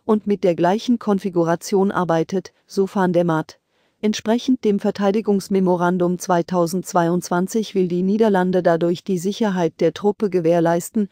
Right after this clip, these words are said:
und die Geschwindigkeit und Flexibilität des Einsatzes erhöhen.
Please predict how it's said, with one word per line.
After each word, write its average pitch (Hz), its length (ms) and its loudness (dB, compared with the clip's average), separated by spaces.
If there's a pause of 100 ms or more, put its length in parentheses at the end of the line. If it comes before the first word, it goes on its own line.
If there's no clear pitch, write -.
(160)
und 208 220 -2
die 208 120 -2
Geschwindigkeit 220 840 0
und 190 240 -4
Flexibilität 180 1000 -2
des 196 140 -2
Einsatzes 185 680 -2
erhöhen. 170 480 -2